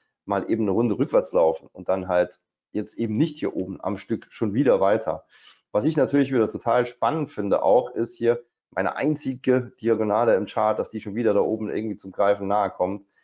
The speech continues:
Und weil die irgendwie, ich habe einmal so ein Ding gemalt und, ähm, also das klingt jetzt halt irgendwie ein bisschen merkwürdig, aber die, die, das, deswegen lasse ich die auch drin, weil die immer wieder, keine Ahnung, was, warum das so ist, vielleicht ist das Zufall, vielleicht bilde ich mir das ein,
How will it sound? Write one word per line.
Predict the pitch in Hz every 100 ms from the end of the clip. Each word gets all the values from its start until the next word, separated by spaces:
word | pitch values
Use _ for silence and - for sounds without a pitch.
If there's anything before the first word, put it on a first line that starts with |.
| _ _ _ -
Und | 110 101
weil | 101
die | 104 110
irgendwie, | 110 120 110 110
ich | - -
habe | 120 - -
einmal | 135 160 139
so | 123
ein | 123
Ding | 120 123
gemalt | 101 95 104 117 -
und, | 101 98 -
ähm, | 101 98 95 - _ _ _
also | 98 98
das | 95
klingt | 120 117
jetzt | 104
halt | 98
irgendwie | 113
ein | 101
bisschen | 95
merkwürdig, | 101 127 98 90
aber | 90
die, | 92 - - - _ _
die, | 107 104 - 117
das, | 104 - _ -
deswegen | 107 - 101
lasse | 107 110
ich |
die | - 98
auch | 78
drin, | - 120
weil | 95
die | 196 - -
immer | 220 220 160 131
wieder, | 147 101 - - _
keine | - 165 185 139
Ahnung, | 147 113
was, | 101 -
warum | 98 101 101 143
das | 117 -
so | 85
ist, | 135 - _ _ _ _
vielleicht | 107 123 151
ist | -
das | -
Zufall, | 131 139 127 117
vielleicht | 110 107 110
bilde | 113 113
ich | 113
mir | 101
das | 95
ein, | 55 92 107